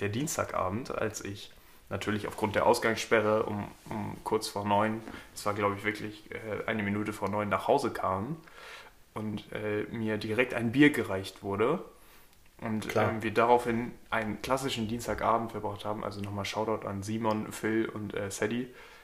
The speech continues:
Speaker 1: für diesen lustigen Dienstagabend. Ähm, wir haben eine komplette Einwegkamera mit Fotos darauf verbraucht. Ich möchte diese Fotos unbedingt sehen, weil der Abend war sehr lustig und sehr wild. Und, äh, das war auch mein Highlight der Woche. Ein in dieser,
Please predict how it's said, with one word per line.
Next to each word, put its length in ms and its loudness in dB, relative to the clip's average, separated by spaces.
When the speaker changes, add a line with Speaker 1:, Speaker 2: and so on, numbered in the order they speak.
Speaker 1:
für 80 -8
diesen 260 0
lustigen 440 0
Dienstagabend. 760 0
Ähm, 320 -6
wir 180 -8
haben 140 0
eine 160 2
komplette 480 0
Einwegkamera 1120 4
mit 240 0
Fotos 400 -2
darauf 240 2
verbraucht. 480 2
Ich 180 -14
möchte 260 -2
diese 220 -4
Fotos 320 -4
unbedingt 400 -2
sehen, 240 -2
weil 200 -2
der 140 0
Abend 220 0
war 180 -4
sehr 380 2
lustig 540 -6
und 320 -6
sehr 320 4
wild. 400 0
Und, 220 -4
äh, 200 0
das 180 0
war 80 12
auch 120 6
mein 280 2
Highlight 300 6
der 100 4
Woche. 340 4
Ein 280 -2
in 160 -8
dieser, 500 2